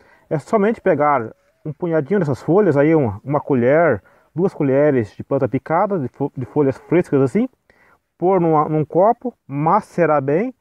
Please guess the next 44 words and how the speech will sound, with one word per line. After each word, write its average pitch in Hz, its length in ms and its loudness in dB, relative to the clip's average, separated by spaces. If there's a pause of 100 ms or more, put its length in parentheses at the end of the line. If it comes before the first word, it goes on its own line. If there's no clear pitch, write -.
(420)
com 135 220 -2
água 156 360 0
fria, 254 420 -2 (280)
deixar 220 240 -4
descansar 190 440 0
ali 165 120 2
por 147 260 0
uns 131 160 -6
cinco 180 260 -2
minutos, 180 460 -2 (500)
coar 208 500 2
e 196 120 -6
beber. 127 400 -2 (960)
Simples - 520 -2
de 135 120 -4
fazer 127 460 -2 (1000)
o 120 120 -2
chá 139 300 -2
dessa 135 180 -8
planta, 117 260 -4
pode 135 120 -8
fazer 156 160 -2
um 156 60 -4
chá 180 200 -2
frio, 127 420 -2 (320)
mas 190 180 0
se - 60 -4
você 196 180 0
preferir 180 340 0
também 196 220 0
pode 190 240 -2
fazer 175 200 0
um 175 40 0
chá 175 200 -2
por - 220 -4
infusão, 143 560 0 (300)
que - 80 -8
é 202 60 0
você 160 220 -2
co-, 160 220 -6
picar - 360 -2
as 147 100 -6
folhas 147 320 -2
dela 214 380 0